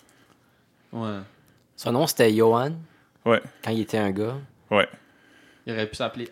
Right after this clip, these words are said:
Speaker 1: Anne, genre.
Speaker 2: Ou Johan.
Speaker 1: Ouais, ouais,
Speaker 3: Ouais.
Speaker 1: ça, ça aurait fait du sens. Yo-, Johan en, Johan en espagnol, man. Johan.
Speaker 3: <laughs> Ouais, mais je pense pas qu'il
Speaker 1: Johan, Johan, si tu veux, lay low, c'est pas comme un nom, euh, pour un gars de, de, de dix-huit ans,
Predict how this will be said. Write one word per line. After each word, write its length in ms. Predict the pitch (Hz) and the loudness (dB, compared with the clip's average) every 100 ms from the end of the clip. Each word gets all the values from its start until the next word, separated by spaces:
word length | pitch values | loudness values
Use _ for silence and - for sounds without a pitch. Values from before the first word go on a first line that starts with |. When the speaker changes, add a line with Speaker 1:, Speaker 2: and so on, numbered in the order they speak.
| - | -12
Speaker 1:
Anne, 360 | 110 120 139 139 | -12 -12 -14 -16
genre. 180 | 143 | -8
Speaker 2:
Ou 100 | 117 | -6
Johan. 400 | 92 95 120 95 85 - _ _ _ _ _ _ - | 0 2 2 0 -4 -12 _ _ _ _ _ _ -6
Speaker 1:
Ouais, 100 | 143 | -2
ouais, 160 | 139 113 | -2 -2
Speaker 3:
Ouais. 100 | 143 160 | -2 0
Speaker 1:
ça, 60 | |
ça 80 | 220 | 2
aurait 140 | 180 131 | 2 2
fait 100 | 143 | -2
du 40 | |
sens. 320 | - 170 285 | -4 -8 -4
Yo-, 200 | 151 139 131 | 2 2 2
Johan 320 | 127 143 160 | 0 0 -2
en, 380 | 143 123 117 120 | -4 -4 -6 -6
Johan 240 | 120 139 | -6 -4
en 140 | 131 120 | -6 -6
espagnol, 520 | 113 - 120 135 180 | -8 -8 -8 -8 -10
man. 220 | 170 175 135 | -10 -12 -14
Johan. 240 | 165 139 123 - 214 - | -12 -14 -10 0 0 4
Speaker 3:
<laughs> 100 | 156 - - - | 0 0 -14 0
Ouais, 280 | 107 98 107 _ - | 4 4 2 _ -10
mais 100 | 101 | -8
je 80 | - | -4
pense 160 | 110 | -4
pas 140 | - 269 | -4 -8
qu'il 360 | - 87 82 - - - - - | -8 -10 -10 -16 -20 -20 -20 -10
Speaker 1:
Johan, 360 | 123 123 185 208 - - 131 | 2 4 6 2 -4 -14 -4
Johan, 320 | 135 156 202 | 0 0 0
si 240 | 135 - 120 | -4 -8 0
tu 60 | |
veux, 220 | 127 131 120 | 2 2 2
lay 140 | 123 | 0
low, 340 | 113 110 143 131 | 0 2 0 0
c'est 180 | - - | -6 -8
pas 100 | 117 | -8
comme 200 | 107 107 | -8 -8
un 180 | 107 110 | -10 -10
nom, 400 | 110 113 113 110 | -10 -10 -10 -10
euh, 40 | 113 113 117 104 | -10 -12 -12 -12
pour 160 | 117 | -10
un 140 | 110 104 | -8 -8
gars 200 | 107 110 | -6 -6
de, 120 | 107 | -6
de, 760 | 101 104 107 110 104 104 107 107 | -8 -10 -12 -14 -16 -16 -14 -16
de 40 | |
dix-huit 400 | 104 101 101 101 | -16 -18 -18 -12
ans, 180 | 107 135 | -10 -10